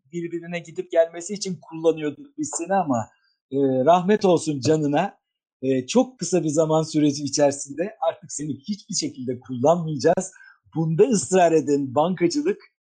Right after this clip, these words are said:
tarihe gömülecek. Hala Swift'le buradan transfer yapın bankacılığı tarihe gömülecek.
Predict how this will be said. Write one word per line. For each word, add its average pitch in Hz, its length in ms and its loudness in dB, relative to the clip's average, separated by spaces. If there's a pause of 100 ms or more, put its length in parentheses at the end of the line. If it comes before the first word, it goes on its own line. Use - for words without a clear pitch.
tarihe 147 400 2
gömülecek. 135 680 -4 (600)
Hala 175 460 6
Swift'le 165 600 -4
buradan 170 420 -6
transfer 175 580 -6
yapın 170 360 -12
bankacılığı 160 680 -2
tarihe 151 340 2
gömülecek. 120 640 -4